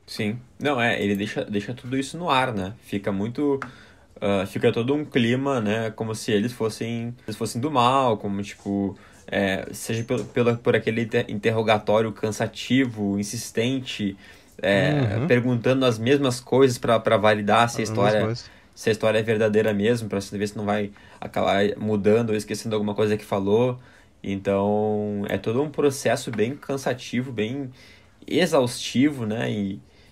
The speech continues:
Speaker 1: e isso acontece nos, nas duas partes, né?
Speaker 2: É, até chegar em momentos que começa a sumir um por um deles, né? Um
Speaker 1: Isso.
Speaker 2: por um dos quatro.
Speaker 1: Aí você cria aquela ideia de
Speaker 2: E
Speaker 1: que, o que que tá acontecendo, né?
Speaker 2: Uhum.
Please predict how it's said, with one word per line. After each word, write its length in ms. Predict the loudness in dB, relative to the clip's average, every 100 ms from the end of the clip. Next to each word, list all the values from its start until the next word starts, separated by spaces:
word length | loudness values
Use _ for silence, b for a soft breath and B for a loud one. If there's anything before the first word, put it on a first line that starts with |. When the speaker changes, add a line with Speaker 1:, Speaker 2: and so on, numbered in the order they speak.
| b -6
Speaker 1:
e 360 | -2 0 -2 -4
isso 220 | -6 -2
acontece 480 | -2 0 0 0 -2
nos, 200 | -4 -4 -4
nas 220 | 0 0
duas 300 | 0 0 0
partes, 400 | 0 0 0 -4
né? 80 | -4
Speaker 2:
É, 40 | -2
até 320 | -2 -2 -6
chegar 400 | -2 0 4 4
em 20 |
momentos 640 | 4 0 0 -2 -6 -16 -20
que 580 | -12 -6 -2 -2 -2 -2
começa 360 | -4 -2 -2 -2
a 20 |
sumir 300 | -6 -2 0
um 100 | 2
por 220 | 0 -2
um 140 | -2 0
deles, 340 | -2 -4 -8
né? 100 | -12 -18 _ _ _ _ -6
Um 60 |
Speaker 1:
Isso. 220 | -2 0 0
Speaker 2:
por 80 |
um 40 | -2
dos 160 | -4 -6
quatro. 400 | -8 -8 -8 -18 _ _ _ -12 0
Speaker 1:
Aí 160 | 0
você 140 | 0 -4
cria 220 | -4 -2
aquela 220 | 2 2
ideia 240 | 2 0 0
de 140 | -2
Speaker 2:
E 40 |
Speaker 1:
que, 140 | -2 -4
o 80 | -6
que 100 | -10
que 100 | -6
tá 120 | -6
acontecendo, 640 | -4 -2 -4 -2 -4 -2
né? 120 | -2
Speaker 2:
Uhum. 360 | 0 0 0 -4